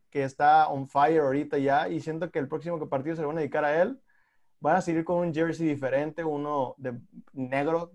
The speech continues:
que re-, respetando a Black Mamba. Y es por eso la razón que no veo a un Portland ganando mañana. Y si llegara a ganar,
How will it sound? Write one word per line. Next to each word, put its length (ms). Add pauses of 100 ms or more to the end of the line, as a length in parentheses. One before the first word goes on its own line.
que 140
re-, 260
respetando 600
a 20
Black 260
Mamba. 380 (720)
Y 220
es 120
por 240
eso 140
la 80
razón 300
que 100
no 160
veo 240
a 200
un 140
Portland 400
ganando 320
mañana. 400
Y 120
si 160
llegara 280
a 40
ganar, 400